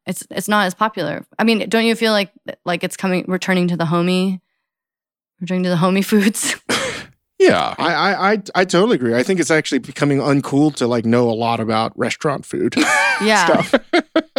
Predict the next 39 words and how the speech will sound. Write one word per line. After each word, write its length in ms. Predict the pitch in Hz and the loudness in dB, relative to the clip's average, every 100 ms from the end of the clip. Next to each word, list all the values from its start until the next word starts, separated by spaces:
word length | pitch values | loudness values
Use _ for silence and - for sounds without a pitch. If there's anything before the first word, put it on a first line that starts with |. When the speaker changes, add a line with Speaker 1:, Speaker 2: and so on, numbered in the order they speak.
| 262 | 2
Speaker 3:
Is 140 | 202 | 4
that 120 | 285 | 4
weird? 300 | 240 233 269 190 | 4 2 0 2
I, 120 | 214 208 | 0 2
I 20 | |
mean, 160 | 214 202 | 2 2
do 340 | 185 170 - | 0 -4 -4
you 60 | 185 | 0
guys 180 | 254 - | 2 0
feel 220 | - 196 | 0 2
like 160 | 202 165 | 2 0
that's 180 | 160 | -2
part 220 | - 165 160 | 0 0 0
of 40 | |
the 60 | 127 | 0
zeitgeist 500 | 113 123 - 151 - | 0 -2 0 0 0
right 140 | 156 | 0
now? 160 | 160 170 | 0 -2
It's 100 | - | -2
like 200 | - - | -6 -4
the 180 | 107 - - - - - - 127 | -4 -4 -14 -20 -20 -20 -6 2
anti 720 | 123 131 - 135 131 127 123 _ _ - | 2 2 2 4 4 2 -2 _ _ -2
past 280 | 131 127 - | 0 0 -2
fifteen, 560 | 143 131 - 135 127 | -2 -2 -2 0 0
twenty 240 | - 131 127 | 2 2 2
year 300 | 120 123 123 | 4 2 2
movement 480 | 120 123 139 151 - | 2 2 0 0 -2
of, 240 | 113 107 | -2 0
like, 200 | 110 107 101 - | -2 -2 -4 2
being 260 | 127 123 | 4 4
in 140 | 123 117 | 4 4
the 160 | 120 - - | 2 -2 -2
in 360 | 139 123 131 139 | 2 4 4 2
on 260 | 117 117 - | 0 0 0
everything 920 | 131 131 139 127 - - - 127 131 131 | -2 2 2 2 -2 -20 -6 -2 0 0
that 180 | 113 | 0
happens 340 | - 120 - 127 | 0 -2 -2 -2
in 100 | 120 | 0
restaurants? 500 | 120 - 139 196 - | 0 -2 -4 -4 -8